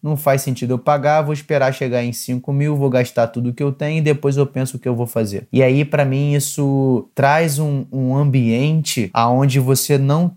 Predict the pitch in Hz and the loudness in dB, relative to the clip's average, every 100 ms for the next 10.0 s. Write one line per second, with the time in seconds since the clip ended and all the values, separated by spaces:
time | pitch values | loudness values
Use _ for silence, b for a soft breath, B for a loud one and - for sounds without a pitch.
0 | _ 156 165 139 156 165 - 151 - 139 | _ -2 0 2 2 0 -2 -4 0 0
1 | 120 101 95 87 - _ - 107 110 117 | 0 -2 -4 -6 -10 _ -4 2 4 4
2 | 131 - 127 - 123 120 120 123 127 123 | 2 -4 -10 -6 -4 -2 -2 -2 -4 -4
3 | - 123 120 120 - 113 - 175 208 208 | -4 -6 -4 -8 -10 -8 -2 0 0 -2
4 | 170 123 123 131 127 107 117 139 131 113 | -2 -2 -2 0 -2 -2 0 0 0 -6
5 | b b 120 113 117 147 175 - 160 143 | b b 0 2 2 2 2 -2 -4 -4
6 | - 135 117 107 104 110 120 123 127 _ | 0 -2 -2 -2 2 2 0 -4 -12 _
7 | - 113 110 127 165 175 - 139 113 110 | -8 0 2 2 2 0 -2 -2 0 2
8 | 113 117 117 123 123 _ 113 113 - - | 4 2 -2 -10 -12 _ -4 -2 -2 2
9 | 180 180 151 143 120 110 113 127 123 131 | 2 2 0 0 0 2 4 2 0 -8